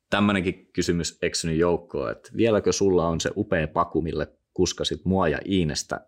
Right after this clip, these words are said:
mukaan Kupittaalle joskus viisitoista vuotta sitten? Viisitoista oli ehkä vähän liioiteltu, eli Iines, sun tyttäre siis, ilmeisesti hän ei joku joukkuekaveri, niin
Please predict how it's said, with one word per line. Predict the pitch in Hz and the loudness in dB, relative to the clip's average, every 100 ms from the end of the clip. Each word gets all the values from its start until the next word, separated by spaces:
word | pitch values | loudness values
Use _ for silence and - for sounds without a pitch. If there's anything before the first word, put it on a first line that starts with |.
| - | -4
mukaan | 80 78 73 76 | -2 0 -2 -2
Kupittaalle | 76 78 76 55 55 69 | 0 0 -2 -6 -6 -4
joskus | - - - | -6 -10 -2
viisitoista | 98 87 - - - | 2 2 0 -6 -6
vuotta | - - - | -12 -12 -12
sitten? | - _ - - - - - - | -12 _ -16 -16 -20 -20 -20 -4
Viisitoista | 73 71 - 64 - | -2 0 0 -2 -2
oli | - | -6
ehkä | 53 - | -6 -6
vähän | 67 69 71 | -6 -4 0
liioiteltu, | 71 60 53 53 - - | 0 0 -2 -8 -10 -10
eli | - - - - - _ _ _ _ _ - | -12 -16 -20 -20 -20 _ _ _ _ _ -2
Iines, | 69 65 - - _ _ _ _ _ _ _ | 0 0 -6 -10 _ _ _ _ _ _ _
sun | - 71 69 | -8 -6 0
tyttäre | 76 - 73 69 | 0 0 -2 -2
siis, | - 65 71 - - | -2 -4 -4 -10 -10
ilmeisesti | 76 - 80 | -8 -4 -2
hän | 78 | 0
ei | 78 | 2
joku | 76 78 | 2 2
joukkuekaveri, | 78 76 80 76 76 71 71 | 2 2 0 -2 -4 -4 -6
niin | 69 80 | -8 -12